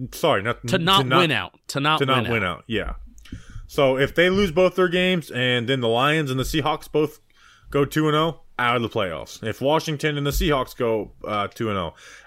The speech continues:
Speaker 1: out of the playoffs. If, if Washington goes two and oh, the Giants go oh and two, and those other teams only,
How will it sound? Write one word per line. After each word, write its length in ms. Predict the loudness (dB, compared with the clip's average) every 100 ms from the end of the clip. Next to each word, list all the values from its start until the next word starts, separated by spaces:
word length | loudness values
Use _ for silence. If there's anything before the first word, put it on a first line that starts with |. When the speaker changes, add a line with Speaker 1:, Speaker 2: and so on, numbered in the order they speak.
| -4
Speaker 1:
out 220 | -2 0
of 40 |
the 60 | -2
playoffs. 560 | -2 -2 -2 -6 -12 -20 -20 -20 -18 -4
If, 340 | -2 -2 -8 _ _ _ _ _ _
if 280 | -6 -6 -8
Washington 640 | -4 0 0 0 -2 0 2
goes 220 | 0 0
two 200 | -2 0
and 80 | 2
oh, 260 | 0 -2 -8 _ _
the 100 | -4
Giants 380 | 2 2 2 2
go 180 | 2
oh 160 | 2 0
and 100 | 0
two, 280 | 0 0 2
and 160 | 0
those 160 | 0 2
other 160 | 0 0
teams 400 | -2 -2 -4 -6
only, 240 | -4 0